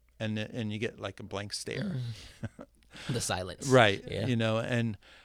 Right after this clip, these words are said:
Speaker 1: and I'm sorry, but if you want change, there are things that we have to add to our lives, and there are things we have to subtract from our
Speaker 2: Mm-hmm.
Speaker 1: lives, and there are things we have to be really willing to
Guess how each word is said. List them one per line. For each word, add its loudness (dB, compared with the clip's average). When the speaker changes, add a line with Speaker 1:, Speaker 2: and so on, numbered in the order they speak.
Speaker 1:
and 0
I'm 0
sorry, 6
but 0
if -2
you 2
want 2
change, 2
there 6
are 4
things 2
that 0
we 0
have 2
to -6
add 0
to 2
our 6
lives, 4
and -2
there 0
are 0
things -6
we -4
have -4
to -8
subtract -2
from -8
our -4
Speaker 2:
Mm-hmm. -4
Speaker 1:
lives, -6
and -4
there 2
are 0
things -4
we -2
have -4
to -14
be -4
really -2
willing -2
to -6